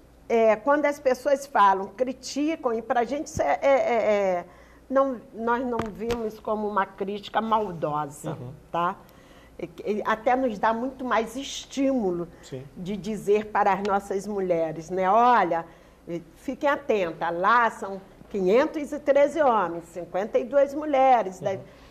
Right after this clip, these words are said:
Speaker 2: Uhum.
Speaker 1: daqui a pouco mais uma vai sair para uma secretaria ou uma função qualquer e fica só cinquenta e uma, daqui a pouco só cinquenta.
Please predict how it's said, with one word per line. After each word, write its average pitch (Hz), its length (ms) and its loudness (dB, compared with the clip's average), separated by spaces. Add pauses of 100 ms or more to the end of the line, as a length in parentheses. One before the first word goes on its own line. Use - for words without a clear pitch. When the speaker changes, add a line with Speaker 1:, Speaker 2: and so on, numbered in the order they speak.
Speaker 2:
Uhum. 185 160 -8
Speaker 1:
daqui 208 240 0
a 226 80 0
pouco 254 260 0
mais 254 260 0
uma 254 220 0
vai 226 200 -2
sair 220 360 -2
para 214 300 -2
uma 214 160 -6
secretaria 208 760 -2
ou 233 80 0
uma 220 200 -2
função 214 420 -6
qualquer 214 380 -2
e 240 60 -4
fica 220 280 -2
só 233 220 0
cinquenta 247 500 -4
e 220 40 0
uma, 220 180 -2
daqui 196 260 -6
a 214 80 2
pouco 233 260 -4
só 233 220 -2
cinquenta. 233 640 -4